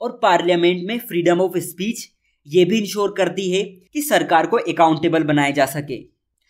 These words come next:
सुप्रीम कोर्ट ने आगे ये कहा कि एमपीएस और एमएलएस को मिलने वाले ये प्रिविलेज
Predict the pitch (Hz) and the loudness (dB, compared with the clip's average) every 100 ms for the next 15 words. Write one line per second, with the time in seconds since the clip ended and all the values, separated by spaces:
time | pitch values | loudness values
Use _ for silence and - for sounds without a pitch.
0 | _ _ _ 254 254 277 247 240 233 233 | _ _ _ -8 -2 -2 0 0 0 -4
1 | 165 175 185 151 160 165 160 160 170 - | 0 0 2 4 4 6 2 0 -4 -10
2 | _ _ _ _ 254 190 180 160 127 247 | _ _ _ _ -12 0 2 2 0 -4
3 | 247 - 220 220 185 165 170 180 180 233 | -4 -4 -4 -2 -2 0 4 2 2 -4
4 | 185 170 170 190 185 196 185 147 180 190 | 0 0 2 0 0 0 0 2 2 4
5 | 156 147 147 139 - | 2 2 2 0 -4